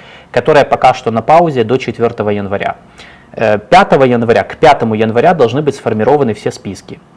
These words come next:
бюллетеней. Поэтому это все не, не случайно, естественно. Э, поэтому до пятого января, по идее, Верховный суд должен что-то вынести в этом вопросе. То есть Верховный суд С Ш А сейчас будет либо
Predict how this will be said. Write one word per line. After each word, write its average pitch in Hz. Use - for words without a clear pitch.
бюллетеней. 113
Поэтому 120
это 104
все -
не, 104
не 113
случайно, 95
естественно. -
Э, 98
поэтому 143
до 131
пятого 131
января, 131
по 160
идее, 147
Верховный 120
суд 143
должен 113
что-то 123
вынести 113
в 95
этом 107
вопросе. -
То -
есть 101
Верховный 160
суд 147
С 127
Ш -
А 95
сейчас 139
будет 101
либо 113